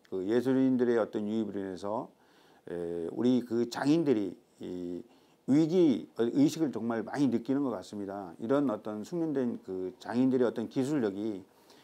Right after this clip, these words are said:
예, 서울시나 또 정부로부터 체계적으로 좀 관리가 되고 체계적인 어떤,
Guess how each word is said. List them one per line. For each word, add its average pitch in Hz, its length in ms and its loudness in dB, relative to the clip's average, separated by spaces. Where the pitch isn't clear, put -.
예, 87 220 -8
서울시나 151 680 2
또 110 260 0
정부로부터 110 920 0
체계적으로 180 1080 4
좀 135 200 0
관리가 127 500 2
되고 92 560 -8
체계적인 180 540 6
어떤, 101 560 -4